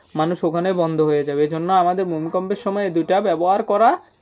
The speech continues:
অবশ্যই যাবে না, কারণ এগুলো ব্যবহার করতে গেলে হয়তো আমাদের বিপদের সম্মুখীন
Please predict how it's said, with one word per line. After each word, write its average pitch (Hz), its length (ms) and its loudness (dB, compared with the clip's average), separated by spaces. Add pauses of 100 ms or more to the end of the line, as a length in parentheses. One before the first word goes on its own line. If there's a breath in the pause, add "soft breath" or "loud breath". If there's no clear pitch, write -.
(520)
অবশ্যই 233 460 4
যাবে 175 260 6
না, 143 260 -12
কারণ 151 240 -4
এগুলো 160 460 0
ব্যবহার 165 400 2
করতে 208 300 -2
গেলে 196 180 2
হয়তো 165 280 0
আমাদের 165 380 -2
বিপদের 165 380 0
সম্মুখীন 165 540 -4